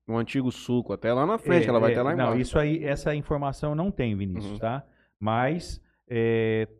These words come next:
Speaker 2: as marginais serão, serão iluminadas e recapeadas, certo? Na sexta-feira, sexta, não, perdão, quinta-feira da semana passada, eu estive no gabinete do prefeito,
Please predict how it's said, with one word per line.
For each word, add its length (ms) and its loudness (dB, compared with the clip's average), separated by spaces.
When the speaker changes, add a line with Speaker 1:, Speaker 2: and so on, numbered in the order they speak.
Speaker 2:
as 200 0
marginais 500 0
serão, 460 -2
serão 500 -2
iluminadas 880 -2
e 340 4
recapeadas, 1200 -2
certo? 240 -4
Na 120 -4
sexta-feira, 1000 -2
sexta, 400 -4
não, 240 -6
perdão, 300 2
quinta-feira 600 -4
da 100 -6
semana 300 -8
passada, 460 -4
eu 40 -4
estive 280 -10
no 100 -6
gabinete 440 -4
do 80 -12
prefeito, 500 -4